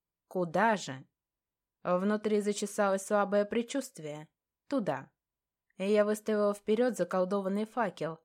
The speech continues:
и зеленое пламя высветило темноту очередного коридора.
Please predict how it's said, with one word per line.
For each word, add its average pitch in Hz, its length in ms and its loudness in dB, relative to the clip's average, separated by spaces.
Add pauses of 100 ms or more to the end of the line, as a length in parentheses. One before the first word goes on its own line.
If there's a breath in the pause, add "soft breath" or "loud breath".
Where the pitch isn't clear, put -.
(180)
и 185 100 -4
зеленое 185 500 0
пламя 214 440 2
высветило 220 520 -2
темноту 247 480 0
очередного 165 560 -4
коридора. 170 680 -4